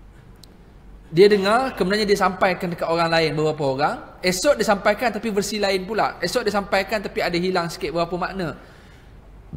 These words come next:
Kerana ingatannya lemah. Maka hadis tu, bila tengok dalam senarai nama perawi, ada seorang nama dia je orang kenal, dia ni mungkin ingatannya lemah sikit. Hadis tu jadi dhaif.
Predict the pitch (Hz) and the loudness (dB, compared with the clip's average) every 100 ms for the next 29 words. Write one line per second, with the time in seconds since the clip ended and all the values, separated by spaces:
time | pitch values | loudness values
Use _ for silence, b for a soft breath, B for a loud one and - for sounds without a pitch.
0 | - - - - 160 170 170 165 165 175 | -18 -20 -8 0 0 0 -2 -2 -2 -2
1 | 147 143 139 135 117 - - - - - | -2 -4 -4 -4 -6 -12 -16 -20 -20 -20
2 | - - - 151 143 156 143 185 196 - | -20 -20 -10 -6 -4 -2 -2 -2 -4 -4
3 | 139 143 156 151 156 180 196 160 160 160 | -6 -6 -2 0 2 0 0 -2 -2 0
4 | 156 170 160 160 160 175 202 214 180 185 | 2 2 0 -4 0 0 2 0 -2 0
5 | 190 185 170 175 180 185 226 202 190 185 | 0 0 0 0 0 0 0 0 -2 -4
6 | 190 185 156 175 185 196 175 - 180 156 | -4 -2 0 -2 -2 -4 -6 -2 -2 -2
7 | 165 170 165 156 151 147 - - - 156 | -4 -2 -2 -2 -2 -2 -6 -10 -8 -8
8 | - B B B 135 156 147 147 139 131 | -8 B B B -4 -2 -4 -4 -4 -2
9 | 120 113 - | -4 -6 -12